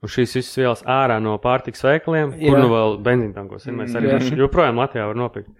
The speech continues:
Speaker 1: Tu atbrauc ar mašīnu, ieiet benzīntankā un nopērc šmīti.
Speaker 2: Bet super, tu
Speaker 3: Mm.
Speaker 2: vari droši bra-, tu, kā ceļš turpinās, bija kaut kāda benzīntanka sauklis, ja
Speaker 3: Jā.
Speaker 2: nemaldos.
Speaker 1: Tas ir, tas, tas ir absurds, man liekas. Un
Speaker 3: Jā.
Speaker 1: tad mēs
Speaker 2: Jā.
Speaker 1: varētu to visu industriju sakārtot tā,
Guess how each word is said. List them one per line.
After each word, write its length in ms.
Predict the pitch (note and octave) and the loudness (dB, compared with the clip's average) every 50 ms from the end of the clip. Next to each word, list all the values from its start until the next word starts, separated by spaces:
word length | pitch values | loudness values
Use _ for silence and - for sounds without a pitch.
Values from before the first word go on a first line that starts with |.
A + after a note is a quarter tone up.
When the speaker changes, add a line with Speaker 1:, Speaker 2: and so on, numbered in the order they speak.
| _ _ _ - | _ _ _ -4
Speaker 1:
Tu 80 | - C#3+ | 0 0
atbrauc 320 | D#3 E3 D3+ C#3+ B2 - | 2 2 4 2 2 2
ar 60 | - B2+ | 0 -4
mašīnu, 400 | B2+ C#3 - - D#3 D3+ D3+ C#3 | -4 -4 -4 -6 -8 -6 -6 -6
ieiet 200 | C#3 C3 A#2+ A2+ | -6 -6 -4 -4
benzīntankā 500 | C3 C3 C#3 C#3 C3 C3 B2+ - A#2+ A#2 | -4 -4 -4 -6 -6 -8 -8 -8 -8 -6
un 60 | A#2+ B2 | -4 -4
nopērc 280 | B2 A2+ - G#2+ G#2 - | -4 -4 -6 -10 -12 -10
šmīti. 180 | - C#3 C#3 C3+ | -4 -2 2 2
Speaker 2:
Bet 100 | C#3 C#3 | 2 2
super, 360 | - - A#3+ A#3+ - B3+ B2 A#2 | 0 -2 -4 -4 -2 -2 -2 -2
tu 140 | A2+ A2+ A2+ | -2 -2 -2
Speaker 3:
Mm. 60 | B2+ | -2
Speaker 2:
vari 340 | C3 C3 C3+ C3+ C#3 C#3+ C#3+ | 0 0 2 4 4 4 4
droši 320 | C#3+ D3 F#3+ G#3 F3+ D#3+ D3+ | 4 4 4 4 4 4 0
bra-, 320 | D3 D#3 F#3 G3+ E3+ D#3 D3 C#3 C#3 C#3+ - | 0 4 4 4 4 4 0 -2 -10 -8 -4
tu, 100 | - D3 C#3+ | -4 -4 -2
kā 180 | - F3 E3+ D#3+ | 0 2 2 2
ceļš 320 | - - G#3+ A3 G3+ - | 4 4 4 4 4 4
turpinās, 640 | - F#3 D4 C#4 - C#4 D#4 D#4 C4 - - A3 G3+ | 4 4 4 4 6 6 6 6 6 6 4 4 6
bija 160 | F#3+ F#3+ G3+ | 4 4 6
kaut 160 | G#3 G3 G3 | 6 6 6
kāda 200 | F#3+ F#3 F3+ E3+ E3+ | 6 6 4 6 4
benzīntanka 560 | F3+ - C4 G#3 G3 D3+ - G#3 F#3+ D#3 C#3 | 4 4 6 6 6 4 6 6 4 4 4
sauklis, 540 | - - F3+ F3+ G3 G#3+ G#3+ G#3 F3+ - - | 4 4 6 8 8 6 6 4 0 2 4
ja 100 | - - | 4 4
Speaker 3:
Jā. 100 | - - | 4 6
Speaker 2:
nemaldos. 580 | - F#3+ F3+ E3 D#3+ D#3 D#3 D#3 C#3+ C#3+ C#3+ - | 4 6 6 6 6 6 6 6 4 4 4 2
Speaker 1:
Tas 260 | - E3+ F3 F3 - | 0 0 0 2 0
ir, 180 | D#3+ C3+ C3+ D3 - | 0 0 0 -2 0
tas, 160 | - F3 F3 - - _ - - | 0 -2 -2 -2 -12 _ -4 0
tas 260 | D#3+ F#3+ G#3 - - | 0 2 2 2 2
ir 60 | C#3 | 2
absurds, 440 | B2 B2 C3+ - - B2 A2 G2+ - | 2 2 0 0 -4 -6 -6 -6 -6
man 200 | A#2+ A#2+ A#2 A#2 | -8 -6 -6 -4
liekas. 240 | A#2 A2+ A2 A2 - | -4 -4 -6 -6 -6
Un 80 | B2+ A#2+ | -2 0
Speaker 3:
Jā. 20 | |
Speaker 1:
tad 80 | E3+ F#3+ | 2 4
mēs 160 | F#3+ E3 B2+ | 4 4 4
Speaker 2:
Jā. 80 | B2 F3 | 4 4
Speaker 1:
varētu 240 | F3 E3 C#3+ C#3 - | 4 4 2 0 0
to 120 | C#3+ C3 | 0 0
visu 320 | C3+ D#3 F#3 - - - - - | 2 0 -2 -2 -6 -16 -14 -8
industriju 460 | - C#3 D3+ F#3+ F#3 - - C#3 A#2+ A#2 | -4 -4 -2 -2 -4 -4 -6 -8 -8 -6
sakārtot 560 | - C#3+ D3 D3+ - E3+ C3+ B2+ A#2+ A2+ - | -2 -4 -2 0 0 -2 -2 -2 -6 -8 -6
tā, 160 | - A2+ A2+ | -4 -4 -4